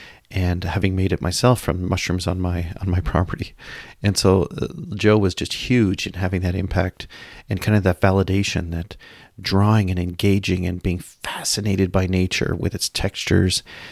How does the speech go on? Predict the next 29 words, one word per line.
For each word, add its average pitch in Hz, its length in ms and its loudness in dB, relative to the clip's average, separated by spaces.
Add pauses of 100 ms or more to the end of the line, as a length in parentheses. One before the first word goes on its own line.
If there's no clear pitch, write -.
(240)
and, 87 480 0
um, 90 460 0 (120)
and 95 140 -6
its 85 140 -4
shapes - 540 2
and 87 280 -4 (400)
just, - 300 -2 (100)
it, - 280 -8
you - 80 -4
know, 95 80 -2
s-, - 200 0
being 117 240 -2
able 113 120 2
to 107 80 6
walk 98 400 0
out 101 140 2
into 98 180 -2
the 95 100 -2
woods 95 280 0
and 92 80 -6
sit - 240 -4
down 92 260 2
and 87 100 0
just, - 220 -4 (140)
it, - 180 0
it'll 107 200 4
just - 200 -2
come 104 200 -4
around. 92 500 0